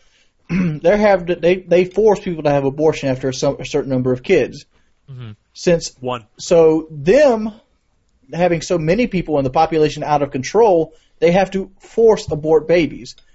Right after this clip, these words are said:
Speaker 1: Here, if you have a, a, a bad situation, or, like, say you, you really can't afford the baby, it really would tear your life apart, and you decide to abort it early within the legal guide limits,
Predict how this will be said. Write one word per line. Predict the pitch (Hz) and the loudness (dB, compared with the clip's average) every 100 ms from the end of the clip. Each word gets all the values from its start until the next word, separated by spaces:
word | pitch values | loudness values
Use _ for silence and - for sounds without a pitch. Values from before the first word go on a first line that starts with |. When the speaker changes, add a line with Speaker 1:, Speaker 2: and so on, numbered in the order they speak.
| _ _ | _ _
Speaker 1:
Here, | - 285 269 208 202 _ _ - | 0 4 4 2 -2 _ _ -10
if | 135 - | -10 -4
you | 220 226 | -2 0
have | 196 190 185 175 | 2 4 4 2
a, | 156 147 147 147 - | -2 0 0 0 -2
a, | 143 143 _ - | -6 -6 _ -10
a | |
bad | 147 151 151 156 | -2 4 4 2
situation, | 156 - 147 139 135 147 139 | -6 -4 0 0 -2 -4 -2
or, | 127 127 131 - _ _ | 2 2 2 -8 _ _
like, | 139 135 | -2 -2
say | - 151 147 | 0 2 2
you, | 151 147 143 139 135 - _ | 2 0 2 0 -4 -10 _
you | 151 | -6
really | 139 170 165 | 2 4 2
can't | 151 160 147 | 0 -2 -4
afford | 131 151 147 | -2 0 0
the | 139 | 2
baby, | 139 139 | 0 0
it | 131 | -2
really | 123 135 139 131 | 0 2 2 0
would | 123 127 | -4 -4
tear | 156 147 | -2 0
your | 139 135 | 0 2
life | 135 131 | 2 0
apart, | 127 - 143 139 - _ _ - | -6 0 2 2 -2 _ _ -2
and | 131 | 0
you | |
decide | 127 151 139 139 | 0 0 0 0
to | |
abort | 135 135 139 139 | -4 0 0 0
it | - | 0
early | 147 139 139 156 | 0 0 0 -2
within | 135 131 131 | -2 -2 0
the | 131 | 0
legal | 139 139 131 | 0 0 -2
guide | 139 180 208 | 0 0 2
limits, | 135 127 156 - | 0 0 -4 -12